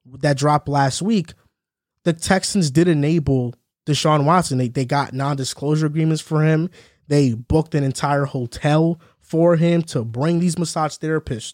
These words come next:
to. They knew what was happening. So I, I think that automatically the Tony Buzbee state-, statement does show that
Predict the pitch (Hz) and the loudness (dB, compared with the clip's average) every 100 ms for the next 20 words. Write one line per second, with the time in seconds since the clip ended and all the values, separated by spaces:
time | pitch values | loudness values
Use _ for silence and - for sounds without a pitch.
0 | - 170 180 185 202 _ _ _ _ _ | -2 2 2 2 -4 _ _ _ _ _
1 | _ 156 185 254 269 262 254 214 240 262 | _ -2 0 2 2 4 2 0 -2 -2
2 | - 110 - _ _ _ _ - - 196 | -4 -6 -10 _ _ _ _ -6 0 2
3 | 185 175 - - 170 196 165 175 - 190 | 4 0 -6 -6 0 0 2 2 2 0
4 | 170 139 143 165 175 - 156 151 147 156 | 0 -2 0 2 2 0 2 2 2 2
5 | 151 - 143 135 - 160 156 139 151 139 | 0 -2 -4 -4 -2 -2 0 0 0 0
6 | 135 - 147 135 - 156 143 131 123 147 | -4 -2 -4 -4 -4 -2 0 -2 0 0
7 | - - 147 147 135 123 110 | 0 0 2 2 2 0 -4